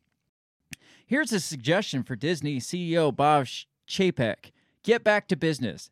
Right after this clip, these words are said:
That is excellence in storytelling, and stop wasting shareholders' money on political crusades that have nothing to do with Disney's business, Keating told Fox News Digital. And I understand his point.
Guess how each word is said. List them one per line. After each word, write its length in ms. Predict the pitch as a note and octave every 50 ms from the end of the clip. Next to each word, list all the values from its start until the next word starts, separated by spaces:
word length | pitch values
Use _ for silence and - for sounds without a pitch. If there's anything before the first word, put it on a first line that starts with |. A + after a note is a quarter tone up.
| _ -
That 160 | E3+ F#3 F#3+
is 220 | F#3 E3+ D#3 - -
excellence 480 | - F#3+ G#3+ - - A3+ A3 G#3+ - -
in 100 | E3 C#3+
storytelling, 680 | - - F#3 F#3 F3 D#3+ C3+ - C#3+ B2 B2 B2+ C#3 D#3
and 80 | D3
stop 380 | - - - A#3 A3+ A3+ - -
wasting 320 | G3+ G#3 G3 - - F#3
shareholders' 640 | E3+ - - F3+ F#3+ F#3+ E3+ D3+ E3+ D#3 E3 D#3+ C3
money 240 | C3+ D#3 E3+ E3+ D#3+
on 140 | D3 D3+ -
political 480 | - - D#3+ F3 G3 G3 - D#3 D#3+ D3+
crusades 680 | - - D3 C#3 A#2+ - - G3 F#3+ E3+ D3+ - -
that 120 | - D#3 D3
have 120 | D#3+ D3
nothing 340 | D3+ E3 G#3 A3 - G3+ F#3+ F3+
to 100 | - D3
do 120 | - F3+
with 160 | F#3+ F#3 E3+
Disney's 400 | - E3 E3+ D#3 E3+ F3 E3 C3+
business, 480 | - F3 G3 F3+ - A2 F#2 D#2 - - _ _ - - _ _
Keating 320 | - - F3+ E3 D#3 D3+ C3
told 260 | - D#3 C#3+ C#3 A#2+ -
Fox 420 | D3 C#3 C3 C#3 - - - - _ _
News 300 | - C#3+ D3 C3+ C3 A#2
Digital. 460 | - - D#3 D3 A2+ - - F#2+ E2 - _ _ - - - _ _
And 100 | - A#3
I 160 | B3+ B3 A#3+
understand 400 | A#3+ A#3 G#3+ - - A3+ G#3 F#3+
his 80 | E3+ D3
point. 340 | - - G3 D#3+ B2+ -